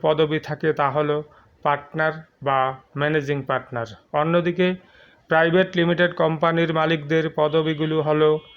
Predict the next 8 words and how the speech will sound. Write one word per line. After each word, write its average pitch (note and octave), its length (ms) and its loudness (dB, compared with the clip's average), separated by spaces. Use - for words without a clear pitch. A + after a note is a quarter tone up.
ডিরেক্টর, D3+ 600 2
চেয়ারম্যান, D3+ 580 2
ভাইস C#3+ 320 0
চেয়ারম্যান, D3 480 0
ম্যানেজিং D3 440 -2
ডিরেক্টর, D3 460 0
ডেপুটি C#3+ 520 0
ম্যানেজিং D3 360 0